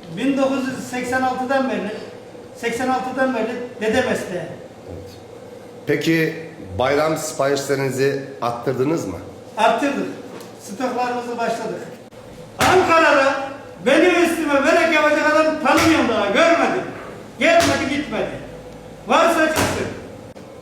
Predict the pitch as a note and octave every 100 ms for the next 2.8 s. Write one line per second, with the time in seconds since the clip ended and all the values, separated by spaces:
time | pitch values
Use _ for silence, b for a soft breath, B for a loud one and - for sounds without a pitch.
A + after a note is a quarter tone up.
0 | - - - - - - - - - D#3
1 | A3+ C#4+ E4+ - A#3 A3+ B3+ - - F#3
2 | F#3+ B3+ C4 A#3+ B3+ C4 G#3+ G3+